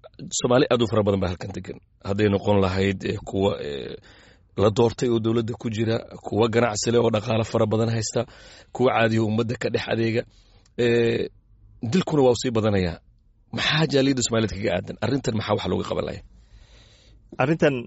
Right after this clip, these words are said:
Speaker 2: haddii jaaliyadda Soomaaliyeed ay ka damqan lahayd,
Speaker 1: Mm.
Speaker 2: ay dhexda u xiran lahayd,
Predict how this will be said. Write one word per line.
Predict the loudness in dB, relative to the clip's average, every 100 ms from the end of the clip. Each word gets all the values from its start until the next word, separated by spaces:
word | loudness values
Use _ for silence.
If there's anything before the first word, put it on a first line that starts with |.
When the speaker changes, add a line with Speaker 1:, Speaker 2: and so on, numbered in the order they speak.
| -14
Speaker 2:
haddii | -8 -6 -4 0 0 2
jaaliyadda | 2 4 4 2
Soomaaliyeed | -2 -2 0 0 0 -4 -6 -8
ay | -6
ka | -2
damqan | -2 0 -2
lahayd, | -2 -4 -8 -14 -20 -20 -16
Speaker 1:
Mm. | -16 -16 -20 _
Speaker 2:
ay | -2 0
dhexda | -2 -2 -2
u |
xiran | 0 0 0
lahayd, | -2 -4